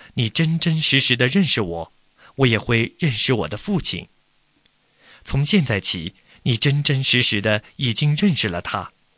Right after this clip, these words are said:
而且已经看见了他了。”腓力说：“主啊，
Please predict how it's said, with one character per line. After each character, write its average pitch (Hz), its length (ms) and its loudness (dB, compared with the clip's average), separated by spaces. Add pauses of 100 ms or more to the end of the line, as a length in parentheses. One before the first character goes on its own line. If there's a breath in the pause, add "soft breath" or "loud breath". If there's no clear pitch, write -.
(300 loud breath)
而 131 160 4
且 113 320 0 (160 loud breath)
已 123 160 0
经 175 200 2
看 196 320 2
见 107 160 0
了 87 60 -6
他 95 240 -6
了。” - 200 -10 (1120 soft breath)
腓 117 180 0
力 120 140 -2
说 139 300 0 (680 soft breath)
：“主 123 180 2
啊， 123 220 0